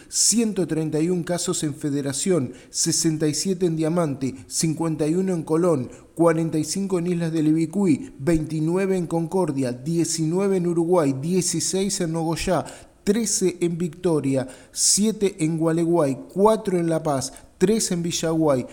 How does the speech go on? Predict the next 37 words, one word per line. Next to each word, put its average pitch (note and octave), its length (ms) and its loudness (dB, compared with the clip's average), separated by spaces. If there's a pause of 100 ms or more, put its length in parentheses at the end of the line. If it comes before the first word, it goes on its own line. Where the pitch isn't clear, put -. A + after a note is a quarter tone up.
(140)
dos C#3+ 520 2
en D3+ 140 0
Federal D#3 680 0
y F#3+ 220 2
en F#3+ 160 0
San F3 240 -4
Salvador. D3 840 0 (420)
Los E3 180 4
primeros G3 480 2
cuarenta E3 420 2
y D#3+ 40 0
seis F3+ 260 0
casos F3 520 -4
de D#3+ 80 -2
esta E3 220 -2
jornada E3+ 500 -2
son F#3+ 240 -2
del F3+ 160 0
departamento D#3 800 -2
Paraná. D3 560 0 (840)
Treinta D3+ 400 4
y D3+ 60 -2
seis F3 260 2
de D#3 160 0
ellos E3 320 -2 (260)
en F#3 380 2
la E3 80 0
ciudad E3+ 400 0
capital, D#3+ 600 -2 (240)
dieciséis E3 760 0
tuvieron F3 380 2
contacto D3+ 460 -4
estrecho E3 440 -2
con D#3 120 -2
un E3+ 100 -4
caso D#3+ 340 -4
positivo, D3+ 720 -2